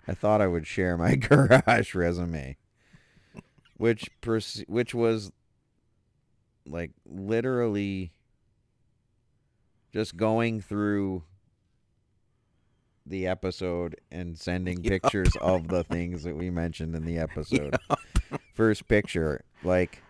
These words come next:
Speaker 1: twenty hanging chairs.
Speaker 2: Yep.
Speaker 1: <laughs> Second picture,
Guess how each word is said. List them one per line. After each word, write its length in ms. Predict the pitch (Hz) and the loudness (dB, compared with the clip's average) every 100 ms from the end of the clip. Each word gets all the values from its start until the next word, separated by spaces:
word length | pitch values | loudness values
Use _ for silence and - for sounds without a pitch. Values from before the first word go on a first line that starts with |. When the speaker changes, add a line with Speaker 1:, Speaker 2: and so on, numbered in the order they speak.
| _ _ _ _ _ | _ _ _ _ _
Speaker 1:
twenty 500 | - 101 95 98 98 | -6 0 0 0 -2
hanging 520 | 90 87 90 85 80 | 0 -2 -2 -4 -6
chairs. 600 | 78 80 73 69 - - - _ _ _ _ _ - | -4 -2 -2 -2 -2 -4 -8 _ _ _ _ _ -12
Speaker 2:
Yep. 280 | 76 92 107 _ _ _ _ - - - - - | -4 -2 -2 _ _ _ _ -18 -14 -14 -12 -12
Speaker 1:
<laughs> 100 | - _ _ - - - _ _ | -14 _ _ -20 -20 -20 _ _
Second 460 | - 113 110 117 92 | 0 2 4 2 2
picture, 600 | 104 95 - 85 80 | 0 0 0 -2 -2